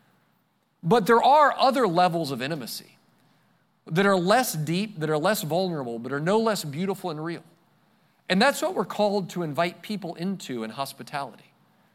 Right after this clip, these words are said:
right? That we're called to live in this balance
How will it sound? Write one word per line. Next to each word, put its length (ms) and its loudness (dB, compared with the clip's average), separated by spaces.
right? 160 4
That 80 4
we're 100 4
called 400 4
to 80 2
live 380 4
in 100 0
this 140 -4
balance 760 -2